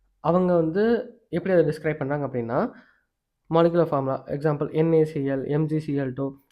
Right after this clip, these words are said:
அதாவது சோடியம் குளோரைடு, மெக்சி-, மெக்னீசியம் குளோரைடு, இந்த மாதிரி ஸ்ட்ரக்சர்ஸ் வச்சு டிஃபைன் பண்ணுவாங்க. ஏன் அப்படின்னா, இந்த ஹோமோபாலிமர்ஸ், இப்போ இந்த ஹெச் டூ ஓ டூ, என் டூ, இங்க பாருங்க, ஹெச் டூ ஓ டூ, என் டூ,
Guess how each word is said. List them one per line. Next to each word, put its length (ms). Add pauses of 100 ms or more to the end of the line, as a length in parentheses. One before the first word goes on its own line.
(160)
அதாவது 360
சோடியம் 360
குளோரைடு, 300
மெக்சி-, 360 (100)
மெக்னீசியம் 460
குளோரைடு, 340 (320)
இந்த 200
மாதிரி 220
ஸ்ட்ரக்சர்ஸ் 360
வச்சு 200 (180)
டிஃபைன் 280
பண்ணுவாங்க. 300 (580)
ஏன் 160
அப்படின்னா, 320 (320)
இந்த 180
ஹோமோபாலிமர்ஸ், 640
இப்போ 260
இந்த 160
ஹெச் 300
டூ 120 (400)
ஓ 120 (120)
டூ, 140 (500)
என் 280
டூ, 120 (160)
இங்க 140
பாருங்க, 340
ஹெச் 220
டூ 120 (100)
ஓ 140
டூ, 240
என் 220
டூ, 140